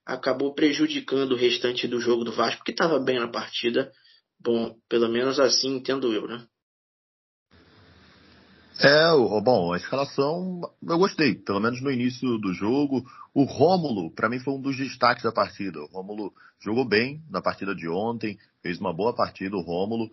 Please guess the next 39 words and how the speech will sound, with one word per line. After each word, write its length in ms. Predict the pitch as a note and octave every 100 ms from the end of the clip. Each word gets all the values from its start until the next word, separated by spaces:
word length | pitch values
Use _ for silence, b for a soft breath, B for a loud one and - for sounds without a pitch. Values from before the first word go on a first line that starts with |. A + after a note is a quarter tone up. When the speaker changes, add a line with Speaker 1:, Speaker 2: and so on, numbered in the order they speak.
| b b b
Speaker 2:
Ah, 120 | - G#2
Morato 500 | A#2+ B2+ B2 C#3 A#2+
também. 540 | G#2+ F#2+ G#2 B2 B2+ A#2+ b _
Ficou 200 | - G#3+
até 240 | G#3+ A3
difícil 320 | G#3 - G3+
da 80 | F#3+
gente 180 | F#3 F#3+
entender 200 | F#3 F#3
um 60 | F#3+
pouquinho 280 | F#3+ G3
da 120 | F#3+ F#3+
tática 680 | F#3+ E3+ E3 E3 - D#3+ D#3 -
do, 160 | C3+ C#3+
do 100 | C3+
Vasco 320 | C#3 C#3 C#3
da 100 | B2+
Gama 320 | A#2+ B2+ C3+
durante 280 | B2+ C3+ C#3+
a 40 |
partida 400 | C3+ B2+ - D3+
por 200 | - F3
conta 260 | D#3+ E3 F#3+
da 100 | G3
água. 400 | D3+ B2 E2+ D#2 b b -
A 100 | F2+
água 160 | G#2+
atrapalhou 420 | C#3 C#3 B2+ A#2
demais, 560 | B2+ F#2 F#2 B2+ B2 F#2 E2+
eh, 240 | F2+ D#2+ -
principalmente 480 | - G#2 G#2+ F#2 G#2+
ali 160 | G2 A2+
no 80 | G2+
início 340 | E2 A2+ F2+
do 100 | F2
jogo. 440 | D#2+ A2+ C#3+ F#2 B B B B
E, 380 | C#3 E3 F3+ D#3
e, 260 | D3 C#3 - -
assim, 540 | C#3 - C3 F#2+ D#2+